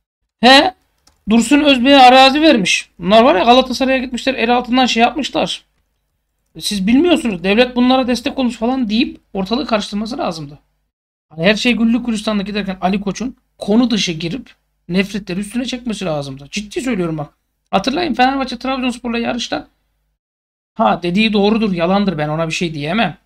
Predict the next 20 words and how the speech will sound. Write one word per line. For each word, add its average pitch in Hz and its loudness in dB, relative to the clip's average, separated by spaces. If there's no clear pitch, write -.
Ama, 208 -2
e, 139 -16
söylediğin 220 4
her 233 6
şey 226 -2
doğru 214 4
olmalı 247 2
fakat 247 -4
her 220 2
doğruyu 190 0
her 190 0
yerde 180 -2
söylemek 190 -6
doğru 151 -6
değil. 135 -14
Şimdi 156 -8
de 170 -4
o 175 -4
boyutu 151 -8
var. 139 -16